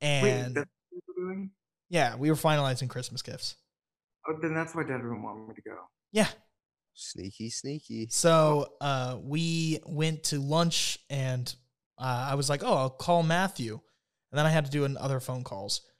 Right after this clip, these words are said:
Speaker 2: But, uh, I, I go home, and my mom calls me, and she goes,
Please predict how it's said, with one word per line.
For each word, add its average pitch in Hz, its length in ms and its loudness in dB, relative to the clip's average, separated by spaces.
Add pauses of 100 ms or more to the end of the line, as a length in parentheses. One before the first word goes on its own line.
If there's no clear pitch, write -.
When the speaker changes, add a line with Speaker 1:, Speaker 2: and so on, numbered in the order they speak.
(220)
Speaker 2:
But, 143 400 4
uh, 120 280 -6 (500)
I, 131 140 -8 (220)
I 156 120 0
go 175 180 10
home, 190 340 8
and 156 80 6
my 143 80 4
mom 160 240 8
calls 139 280 0
me, 135 80 -2
and 127 80 0
she - 80 -4
goes, 131 160 0